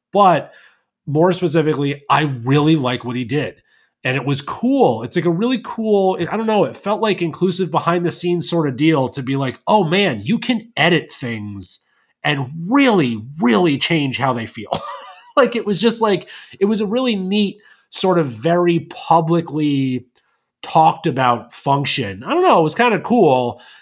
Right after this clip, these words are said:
And I like it. Like, this is, it's, it's way too long, but, like, it's really good. I'm like, "Oh, all this makes sense now."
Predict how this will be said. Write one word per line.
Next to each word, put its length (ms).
And 80
I 120
like 280
it. 140
Like, 200
this 200
is, 160
it's, 180
it's 260
way 280
too 200
long, 440
but, 120
like, 380
it's 260
really 420
good. 460
I'm 160
like, 240
"Oh, 180
all 260
this 260
makes 260
sense 400
now." 300